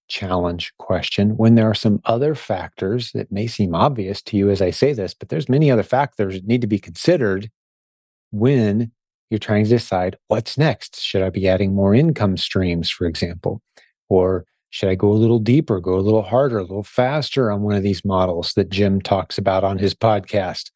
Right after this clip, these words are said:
We're gonna talk through all of that today. Couple of announcements before we get into all of that, though. I wanted to, uh, spend a moment actually looking at some reviews we've gotten recently on our podcast.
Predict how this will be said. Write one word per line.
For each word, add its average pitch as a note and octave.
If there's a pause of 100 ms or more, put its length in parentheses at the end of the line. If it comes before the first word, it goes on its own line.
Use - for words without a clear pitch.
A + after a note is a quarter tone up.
(760)
We're G#2+
gonna A2
talk A2
through G#2
all G2
of F2+
that F2
today. - (600)
Couple D#3+
of D#3
announcements C3+
before A#2
we -
get A#2
into A#2+
all B2
of A2+
that, A#2+
though. B2 (400)
I A#2+
wanted D3
to, A2
uh, G#2+
spend D3
a A#2
moment B2
actually A#2+
looking A#2
at G2+ (1120)
some B2
reviews A2
we've G2+
gotten G2
recently G#2 (440)
on B2+
our C3+
podcast. D3+